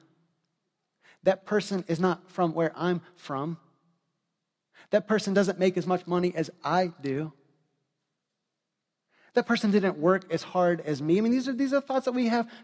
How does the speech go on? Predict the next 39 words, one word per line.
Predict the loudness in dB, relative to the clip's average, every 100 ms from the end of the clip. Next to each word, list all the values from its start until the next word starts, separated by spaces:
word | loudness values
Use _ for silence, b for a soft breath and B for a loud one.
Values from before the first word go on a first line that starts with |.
| _
come | -2 -2
into | -2 -2 -2 0 2
our | 2
minds. | 2 2 2 2 0 B B _ _
I | 6 6
deserve | 4 0 -2 2 6 8 8 4 -2 2
what | 4 4 4
I | 8 8
get, | 6 6 6 4 0 -20 _ _ _ _ _ _ _ -6
and | -6
so | 0 4 4
do |
they. | 6 6
Look | 4 0
at | 0
them. | 0 2
They | 4
didn't, | 2 -2 -8 B -6
they | 0
didn't | 2 0 B B
work | 2 2 2
as | -2
hard | -2 0 2
as | 0 -4 B -4
I | 0 0 -2 B -2
have | -2 0
worked. | -2 0 0 -2 _ -20 -20 _ _ _ _ _ _ _ _ _ _ _ _ _ _ _ _ _ B -10
And | -6
then | -6
all | -6 -6
of |
a | -8
sudden, | -6 -4 -4
even | -6 -8
as | -8 -10
Christians, | -10 -10 -8 -8 -8 -8
what | -8 -8
happens | -8 -8 -6 -6 0
is | -2